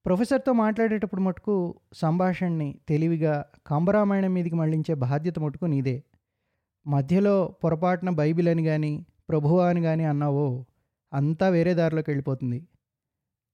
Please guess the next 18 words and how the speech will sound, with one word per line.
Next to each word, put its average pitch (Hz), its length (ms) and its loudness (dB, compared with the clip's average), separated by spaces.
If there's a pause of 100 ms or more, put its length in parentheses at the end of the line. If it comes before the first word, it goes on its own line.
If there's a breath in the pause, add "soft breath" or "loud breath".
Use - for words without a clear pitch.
(200)
నింపాదిగా 143 560 0
చెప్పుకుపోతున్నాడు 131 720 -4
కుమార్. 120 340 -4 (1400)
"ఇప్పుడు 170 240 0
మూడేగా, 190 540 2 (480)
సభ 156 220 0
మొదలయ్యేది 185 800 0
ఆరు 151 180 0
గంటలకు 165 320 -2
కదా," 180 260 -2 (680)
అన్నాను. 135 340 -2 (1300)
నన్నడిగితే 165 760 2
ఇప్పటికే 175 360 -2
ఆలస్యమైందంటాను. 156 960 0 (680)
కాలాలు, 196 600 2
వాటికి 165 320 0
సంబంధించిన 160 520 -2
పరిమితులు, 143 600 -4